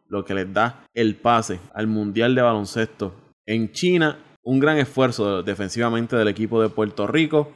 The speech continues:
Perdieron el primer, eh, cuarto diecinueve a nueve, lograron ganar el segundo veintitrés a siete, logrando irse con ventaja a la segunda mitad. Pierden el tercero quince a catorce y pierden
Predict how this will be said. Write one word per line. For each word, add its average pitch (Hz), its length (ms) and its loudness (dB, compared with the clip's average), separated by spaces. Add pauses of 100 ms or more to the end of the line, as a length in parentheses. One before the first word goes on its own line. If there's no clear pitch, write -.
(260)
Perdieron 113 460 2
el 127 140 0
primer, 117 420 0
eh, 104 380 -2
cuarto 131 440 2
diecinueve 110 640 0
a 110 80 2
nueve, 151 560 2
lograron 117 580 2
ganar 120 280 2
el 120 80 0
segundo 110 600 0
veintitrés 107 580 -2
a 120 140 2
siete, 131 520 0 (340)
logrando 104 960 0 (120)
irse 107 280 -4
con 113 160 -2
ventaja 110 460 0
a - 20 0
la 104 100 2
segunda 110 380 -4
mitad. 127 380 2
Pierden 147 500 4 (180)
el 117 220 -2
tercero 110 560 0
quince 151 320 0
a 147 60 2
catorce 143 480 0
y 113 60 0
pierden 131 540 0